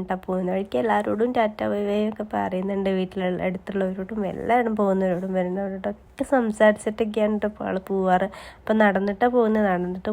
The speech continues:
പോകുന്നത് അവന് നല്ല ഇഷ്ടമാണ്, പക്ഷെ എടുക്കാൻ പാടില്ല, നടക്കണം. അപ്പം അങ്ങനെ അവർ പോവാണ് ട്ടോ. അപ്പോൾ എനിക്ക് ടാറ്റയൊക്കെ തരുന്നുണ്ട്, എന്നെ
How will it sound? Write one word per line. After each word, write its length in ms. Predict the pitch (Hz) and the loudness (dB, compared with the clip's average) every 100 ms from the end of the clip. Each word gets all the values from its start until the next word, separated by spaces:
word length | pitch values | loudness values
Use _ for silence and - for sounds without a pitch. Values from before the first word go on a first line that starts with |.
| 214 | -2
പോകുന്നത് 420 | 220 214 208 202 220 | -2 0 -2 0 2
അവന് 160 | 214 208 | 4 2
നല്ല 180 | 185 185 185 | 2 -2 -4
ഇഷ്ടമാണ്, 260 | - 202 190 | -6 -6 -6
പക്ഷെ 160 | - 226 | -2 -2
എടുക്കാൻ 300 | 202 - 226 233 | -2 -2 0 0
പാടില്ല, 380 | 196 185 190 190 | 0 0 0 0
നടക്കണം. 420 | 175 - - - - - - - - - | -4 -6 -12 -14 -18 -20 -20 -20 -20 -10
അപ്പം 160 | 196 196 | -4 -2
അങ്ങനെ 200 | 196 202 196 | 0 0 0
അവർ 100 | 190 - | -2 -4
പോവാണ് 300 | 185 185 185 | -2 0 0
ട്ടോ. 60 | 185 | -2
അപ്പോൾ 140 | 185 180 | -2 -2
എനിക്ക് 240 | 175 196 220 | -2 -6 -4
ടാറ്റയൊക്കെ 420 | 202 190 202 214 220 | -4 -4 -2 0 2
തരുന്നുണ്ട്, 480 | 214 208 202 196 190 | 2 2 0 0 0
എന്നെ 120 | 185 | 0